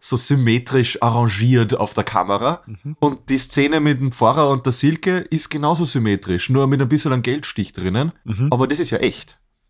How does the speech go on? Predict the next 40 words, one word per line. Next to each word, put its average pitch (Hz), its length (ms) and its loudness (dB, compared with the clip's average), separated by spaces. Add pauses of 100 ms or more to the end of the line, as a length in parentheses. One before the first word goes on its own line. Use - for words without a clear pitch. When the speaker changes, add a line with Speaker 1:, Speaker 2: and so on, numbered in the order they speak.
Speaker 1:
Und 123 120 2
das 127 140 2
finde 185 220 2
ich 208 40 0
irgendwie 202 280 2
ganz 143 340 0
cool 190 160 4
gemacht, 147 400 -2
dass 156 140 -2
das 143 220 0
irgendwie, 160 360 0
es 123 160 0
ist 165 220 -2
ein 175 180 -2
Traum, 156 440 0 (380)
weil 139 140 0
der 131 120 0
Pfarrer 135 300 0
glaubt 113 320 -2
nicht 175 180 -4
dran, 170 260 0
dass 160 100 -2
das 147 220 -2
jemals 147 260 0
was 143 180 -2
sein 110 220 -2
kann 185 260 -2
und 147 300 -4
die 143 60 0
Silke 160 340 0
spürt 151 300 -2
sie 185 100 -2
vielleicht 165 400 -2
nur 170 100 0
mit 170 140 0
ihm 165 260 0
oder 131 160 0
vielleicht 123 360 -4
auch 131 40 0
nicht. 139 300 -2